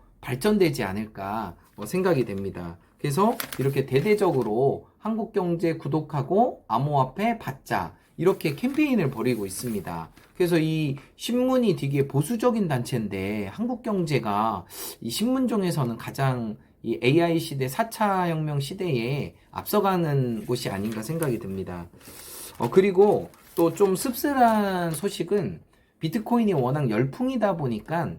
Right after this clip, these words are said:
사기꾼들이 많아요. 그래서 상장이 우리나라 같은 경우는 지금 정식으로, 어, 금융감독원에서 인정받은 그 거래소가 빗썸, 그리고 업비트,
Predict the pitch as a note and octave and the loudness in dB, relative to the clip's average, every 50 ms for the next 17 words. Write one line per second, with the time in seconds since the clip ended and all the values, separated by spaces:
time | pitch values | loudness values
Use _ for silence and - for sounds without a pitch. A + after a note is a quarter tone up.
0 | - - - - B3 B3+ E4 F4 F4 - F4+ D#4+ A#3+ F3+ C3+ A2+ F2+ F2 F2 F#2 | -14 -14 -10 -6 -2 2 2 2 2 2 -2 0 2 2 2 2 0 -2 -6 -6
1 | G#2 G2+ F#2+ F2+ F2 E2+ F2 E2+ E2+ F#2 - - D3 C#3+ C#3 E3 E3 D#3+ - - | -6 -6 -6 -6 -8 -8 -8 -10 -12 -14 -12 -10 -6 -4 -2 -2 -2 -2 -4 -12
2 | - - - - - B3 C4 C4+ B3+ B3 B3+ B3 A#3+ A#3 A3+ A3 G#3+ G3+ F#3 F3 | -20 -18 -12 -6 -2 0 2 2 4 6 6 6 6 6 4 4 2 0 0 0
3 | D3+ B2+ B2+ C#3+ E3+ E3+ E3+ E3+ E3 E3 E3 D#3+ D3+ C#3+ C#3+ C#3+ C#3+ C#3+ C#3 C#3 | 0 0 0 0 0 2 2 2 2 0 0 -2 0 0 0 0 0 0 0 -2
4 | C#3 - - C#3+ C#3 C#3 C#3 C3 C3 C3 D3 D#3+ C#3+ G#2 F2 E2 - _ _ _ | -4 -4 -4 -4 -2 0 0 0 0 0 -2 -2 -2 -4 -6 -8 -12 _ _ _
5 | _ - - C#3 C#3 C#3+ C#3+ C#3+ C#3+ C#3 C3+ C3+ C3+ - B2 C#3 D#3 C#3 G#3 G3+ | _ -10 -6 -4 -2 0 0 2 2 2 2 2 0 2 2 2 2 2 2 2
6 | F#3 F3+ E3 C#3 C3+ B2+ C3+ D3+ D3+ C3+ G#2 F2+ - - - - _ - A#2+ G#2+ | 4 4 4 6 4 4 4 4 4 4 2 0 -2 -8 -20 -20 _ -12 -12 -6
7 | - - C#3+ D#3+ F3 F3+ F3+ F3 F3 E3+ D#3+ E3 D3 D3 C#3+ C#3 C#3 C#3 C#3 C3+ | -2 0 2 2 2 2 2 2 0 0 0 0 -2 0 0 0 2 2 2 2
8 | C3 - A2+ A2 A#2+ C3+ D3 E3 D#3+ D#3 D3+ D3 C#3 C#3 C#3 C3+ C3 B2+ - - | 0 0 0 0 2 2 2 2 0 0 0 0 2 2 2 2 0 -2 -4 -12
9 | _ _ _ - - A#2+ A#2 A#2 A2+ A2+ - - A#2+ B2 D#3 D#3+ C#3+ C3+ B2 C3 | _ _ _ -2 0 2 4 4 2 2 0 0 2 2 2 2 0 0 -2 0
10 | C#3+ D#3+ C#3 F#2+ D#2+ - - _ - _ _ _ - - D#3+ D3+ - - - D3 | 0 2 2 0 -2 -6 -12 _ -20 _ _ _ -4 -2 -2 -2 -2 0 0 2
11 | E3 G3 B3+ D4+ F4 - - _ _ _ _ _ - - B2 B2+ B2 A#2 - F#3 | 2 2 0 -2 -4 -8 -14 _ _ _ _ _ -8 -4 -2 -2 -2 0 0 -2
12 | F#3 - - C#3 C#3 - - G3+ G3 - - - - F3+ E2+ E2+ | -2 -2 -2 -2 -2 0 0 -2 -2 -2 -4 -2 -2 -2 -2 -6